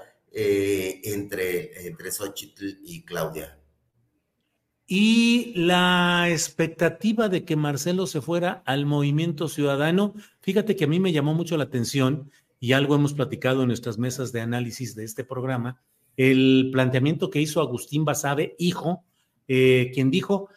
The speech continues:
Speaker 2: que por qué no hacer un pacto entre el Frente Amplio y Movimiento Ciudadano para que más adelante, cuando ya estuvieran en el límite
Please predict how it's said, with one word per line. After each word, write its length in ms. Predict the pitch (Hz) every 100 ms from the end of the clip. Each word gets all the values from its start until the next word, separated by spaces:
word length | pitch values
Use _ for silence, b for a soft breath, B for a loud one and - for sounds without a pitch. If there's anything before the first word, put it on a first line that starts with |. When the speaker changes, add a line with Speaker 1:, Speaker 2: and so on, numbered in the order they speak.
| B
Speaker 2:
que 120 | -
por 340 | 131 135 127 -
qué 160 | 180
no 560 | 185 175 175 214 214 - _
hacer 380 | - - 127 131
un 240 | 147 147 147
pacto 580 | 147 135 - 139 147 -
entre 420 | 160 160 156 143
el 120 | 135
Frente 440 | 135 147 151 151 151
Amplio 360 | 151 147 151 131
y 120 | 127
Movimiento 440 | 127 135 156 156
Ciudadano 480 | 135 170 151 160 196 b b b _
para 240 | 135 131
que 100 | 127
más 280 | 120 147 175
adelante, 560 | 202 185 175 170 170 180
cuando 340 | 123 110 107
ya 500 | 107 123 147 156 - b b
estuvieran 460 | 127 - 131 151 156
en 120 | 139
el 160 | 131 139
límite 760 | 190 175 165 160 156 151 -